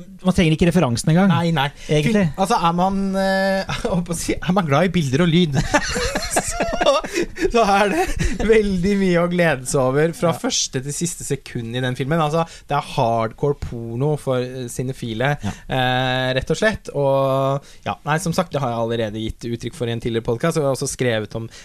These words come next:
Speaker 2: eh, denne regiduoen tidligere på Montasje. Men jeg føler jo virkelig at de har vært, og fortsatt er, eh, regnet som en sånn nesten ekstrem kuriositet. Altså,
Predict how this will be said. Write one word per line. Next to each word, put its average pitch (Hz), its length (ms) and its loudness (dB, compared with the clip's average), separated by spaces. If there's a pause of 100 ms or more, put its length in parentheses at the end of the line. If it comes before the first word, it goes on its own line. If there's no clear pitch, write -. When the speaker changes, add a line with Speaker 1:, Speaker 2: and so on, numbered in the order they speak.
(100)
Speaker 2:
eh, 123 220 -8
denne 120 320 0 (260)
regiduoen 120 640 -4
tidligere 117 560 -2
på 120 160 -6
Montasje. 170 320 -2 (240)
Men 190 200 0
jeg 185 140 2
føler 170 280 2
jo 175 100 4
virkelig 151 320 -2
at - 160 -6
de 156 140 -2 (180)
har 147 220 0
vært, 185 240 -2
og 175 80 2
fortsatt - 400 -2 (100)
er, 190 320 2 (380)
eh, 156 540 2
regnet 127 420 0
som 127 180 -2
en 139 80 0
sånn 127 220 0 (140)
nesten 147 280 -2
ekstrem 170 800 2
kuriositet. 139 800 0
Altså, 143 220 -6